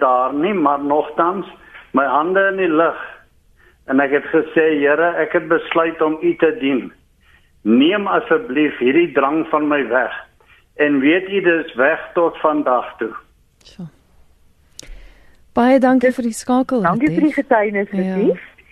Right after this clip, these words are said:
Speaker 1: U weet, ons besef nie altyd nie. Die Here is 'n werklikheid. Daar's krag in gebed en, en die Here se,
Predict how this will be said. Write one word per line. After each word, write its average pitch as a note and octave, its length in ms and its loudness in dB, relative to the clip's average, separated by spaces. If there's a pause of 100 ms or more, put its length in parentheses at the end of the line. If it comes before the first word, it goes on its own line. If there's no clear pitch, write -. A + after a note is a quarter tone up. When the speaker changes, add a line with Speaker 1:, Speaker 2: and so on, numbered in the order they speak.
Speaker 1:
U D3 160 4
weet, E3+ 260 0
ons F3+ 300 0
besef F3 500 0
nie G3+ 220 -2
altyd D#3 580 0
nie. A#2+ 240 -6 (500)
Die B2+ 260 2
Here F3 520 0 (380)
is D3+ 120 2 (100)
'n D3+ 220 0
werklikheid. C3+ 880 0 (320)
Daar's C3 300 0 (220)
krag F#3 440 -2
in F3 200 -2
gebed D3+ 640 0 (540)
en, D3+ 280 2
en D#3+ 320 2
die D3 240 2
Here F3+ 560 2
se, D3+ 320 0